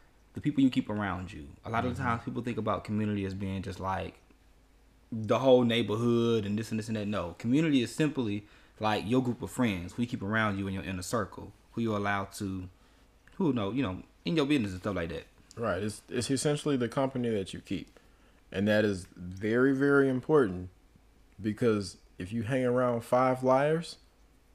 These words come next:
Speaker 2: you're gonna be number six.
Speaker 1: <laughs>
Speaker 2: Community does influence you.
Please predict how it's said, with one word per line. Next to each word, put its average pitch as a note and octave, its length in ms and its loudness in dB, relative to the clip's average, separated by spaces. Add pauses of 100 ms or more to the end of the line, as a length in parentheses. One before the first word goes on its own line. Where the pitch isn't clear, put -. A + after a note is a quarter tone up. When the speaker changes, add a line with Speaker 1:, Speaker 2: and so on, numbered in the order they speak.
(120)
Speaker 2:
you're A2 160 -4
gonna C3 120 4
be C3 100 6
number C3+ 240 4
six. - 400 0 (180)
Speaker 1:
<laughs> G#2 720 -4
Speaker 2:
Community B2+ 720 2 (200)
does A2+ 580 2
influence F#2+ 640 -2
you. E2+ 140 -10